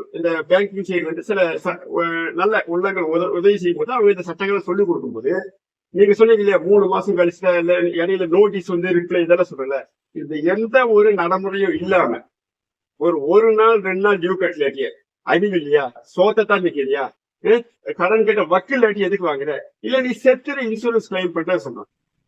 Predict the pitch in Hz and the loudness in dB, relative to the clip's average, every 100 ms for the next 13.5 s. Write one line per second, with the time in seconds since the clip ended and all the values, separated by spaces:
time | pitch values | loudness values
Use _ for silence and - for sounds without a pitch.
0 | _ - 180 147 - - _ _ _ - | _ -2 0 0 -2 -12 _ _ _ -2
1 | 180 - 269 - 208 175 139 139 190 - | -2 -2 -8 -2 -2 -2 -2 -2 -4 -6
2 | - 165 208 233 202 156 170 175 120 113 | -4 0 0 2 2 2 2 0 -2 -8
3 | - 202 240 160 113 - _ _ - 214 | -8 -2 0 0 -2 -10 _ _ 0 2
4 | 226 208 233 214 _ 165 180 196 196 175 | 2 2 0 -4 _ -6 -2 -2 -2 -4
5 | 196 254 240 185 151 127 165 185 180 170 | -2 -2 -4 -4 -4 0 -2 0 -2 -2
6 | 185 208 180 160 147 185 220 - _ _ | 2 0 0 -2 -2 -2 -4 -8 _ _
7 | - 170 208 220 233 214 185 208 233 226 | -2 0 2 0 2 2 2 4 4 4
8 | 220 202 202 202 226 254 214 180 180 220 | 4 2 2 0 0 0 0 0 2 0
9 | 220 233 226 226 214 214 262 220 190 240 | 2 2 2 2 0 0 -2 -2 0 0
10 | 226 214 247 240 233 226 240 214 247 226 | 0 -4 -4 -2 -2 0 0 -2 0 -4
11 | 208 214 202 185 143 - _ _ _ - | -2 -2 -2 -4 -6 -12 _ _ _ -10
12 | 147 208 220 214 214 208 226 220 202 202 | -6 0 2 2 0 0 0 0 -2 -4
13 | 240 185 214 220 233 | -4 -4 -2 2 4